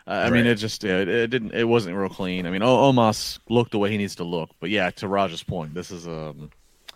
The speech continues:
Speaker 1: you know, if you're John Morrison, you'd be told, "Okay, we're gonna split you from The Miz, and you're gonna be the babyface." You know, maybe you're excited. Maybe, "Hey, maybe I got one more, like, solid singles run in me," uh, <laughs> and then this is your first week. You're, you're, you're dealt out as, as singles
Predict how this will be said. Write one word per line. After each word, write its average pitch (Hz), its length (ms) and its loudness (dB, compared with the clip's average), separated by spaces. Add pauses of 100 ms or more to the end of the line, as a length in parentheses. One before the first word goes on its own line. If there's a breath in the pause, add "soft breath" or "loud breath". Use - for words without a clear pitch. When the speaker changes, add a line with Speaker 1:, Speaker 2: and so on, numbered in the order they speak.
(880 soft breath)
Speaker 1:
you 123 60 2
know, 120 40 4
if 110 60 2
you're 117 80 0
John 151 280 4
Morrison, 123 400 4
you'd 104 160 0
be 101 100 -2
told, 110 280 2
"Okay, 110 180 0
we're 104 100 0
gonna 92 120 -2
split - 280 -4
you 113 60 -8
from 107 140 -6
The 104 60 -4
Miz, 101 520 -2
and 85 200 -8
you're 90 120 -8
gonna 85 180 -8
be - 0 -
the 98 240 0
babyface." 98 500 -2
You 92 80 -6
know, 80 100 -4
maybe 95 200 -2
you're 92 120 -2
excited. 90 420 -2
Maybe, 95 140 -4
"Hey, 101 120 -8
maybe 98 220 -8
I 107 40 -8
got 85 200 -10
one 95 260 -6
more, 95 240 -4
like, 85 240 -6 (240)
solid 92 500 -4
singles 90 440 -8
run 87 160 -2
in 92 100 -2
me," 90 280 -2 (520 soft breath)
uh, 78 360 -8
<laughs> - 500 2
and 117 140 -2
then 110 180 -2
this 104 160 -2
is 92 100 -6
your 92 100 -2
first 92 300 -4
week. 92 300 -4
You're, 98 140 -4 (580 soft breath)
you're, 90 200 0
you're 92 180 -2
dealt 92 340 -2
out 90 240 -2
as, 85 160 -8
as 87 220 -8
singles 92 600 -6